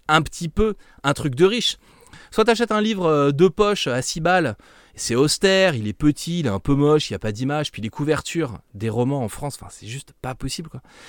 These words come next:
Ou alors t'achètes une B D, et une B D aujourd'hui, elle te coûte le prix d'un D V D.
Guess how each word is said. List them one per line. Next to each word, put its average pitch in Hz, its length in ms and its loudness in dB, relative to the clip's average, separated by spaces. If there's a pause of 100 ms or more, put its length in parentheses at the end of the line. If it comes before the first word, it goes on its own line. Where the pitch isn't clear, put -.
(720)
Ou 143 140 8
alors 240 220 4
t'achètes 202 360 -4
une 151 120 -4
B 160 140 2
D, 262 160 -4 (760)
et 113 60 -8
une 139 120 -2
B 170 80 -2
D 226 140 -2
aujourd'hui, 190 320 -4
elle 190 80 0
te 160 100 -8
coûte 170 200 -12
le 165 60 -2
prix 202 180 -8
d'un 156 120 -4
D 143 120 -4
V 165 140 0
D. 247 160 -6